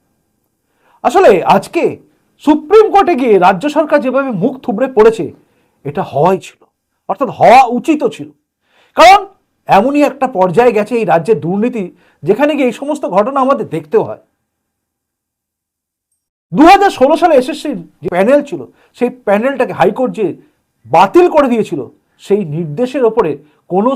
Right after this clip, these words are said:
স্থগিতাদেশ পেল না সুপ্রিম কোর্ট থেকে। আর সবটা নিয়ে একদম যুক্তিযুক্তভাবে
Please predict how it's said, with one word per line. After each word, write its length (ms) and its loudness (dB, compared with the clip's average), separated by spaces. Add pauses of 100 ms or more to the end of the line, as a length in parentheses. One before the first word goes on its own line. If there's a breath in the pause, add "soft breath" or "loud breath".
স্থগিতাদেশ 640 -2
পেল 120 0 (120)
না 40 -6 (100)
সুপ্রিম 360 -8
কোর্ট 180 -12
থেকে। 140 -20 (300 soft breath)
আর 160 0
সবটা 300 4 (100)
নিয়ে 160 0 (220)
একদম 340 4 (1000)
যুক্তিযুক্তভাবে 840 0